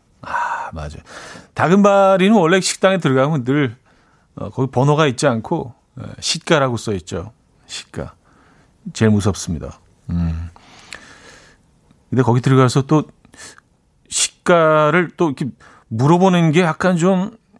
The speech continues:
약간 모양 빠진다 그러시는 분들이 있어요. 그래서 나오면서 많이 후회를 하죠. 물어볼 걸. 예. 아니면 아예 가격이, <laughs> 가격이 매겨져 있는 걸 먹을 걸. <laughs> 조금 모양 빠지더라도.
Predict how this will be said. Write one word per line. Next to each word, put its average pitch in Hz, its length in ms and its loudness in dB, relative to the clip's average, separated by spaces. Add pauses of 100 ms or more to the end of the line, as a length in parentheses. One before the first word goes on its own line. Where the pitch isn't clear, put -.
약간 - 280 0
모양 147 260 2
빠진다 160 400 4
그러시는 135 420 2
분들이 127 300 0
있어요. 120 320 -2
그래서 117 160 -4
나오면서 143 420 2
많이 127 240 2
후회를 151 340 2
하죠. 104 140 -4
물어볼 107 420 -4
걸. - 240 -10 (520)
예. 78 180 -12 (580)
아니면 151 280 2
아예 143 100 2
가격이, 139 380 2 (240)
<laughs> - 240 -20
가격이 127 380 0
매겨져 135 480 2
있는 139 240 0
걸 143 160 2
먹을 123 380 -2
걸. 98 280 -4 (320)
<laughs> - 640 -10
조금 156 240 2
모양 143 260 4
빠지더라도. 123 840 -2